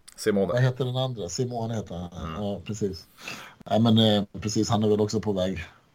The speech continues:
Speaker 2: mot P L säkert så småningom.
Speaker 1: Jo, men det känns ju som de här, alltså, det är många tränare som, som, som tittar bort mot, mot pengarna framförallt och, och, eh, så vidare. Men, men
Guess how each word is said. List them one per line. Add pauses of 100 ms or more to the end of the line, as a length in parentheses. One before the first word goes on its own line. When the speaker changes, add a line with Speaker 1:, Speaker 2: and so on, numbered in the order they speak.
(220)
Speaker 2:
mot
P
L
säkert (180)
så
småningom. (600)
Speaker 1:
Jo,
men
det
känns
ju
som
de
här, (240)
alltså, (200)
det
är
många
tränare
som,
som, (100)
som
tittar
bort
mot,
mot
pengarna
framförallt
och,
och,
eh,
så
vidare.
Men,
men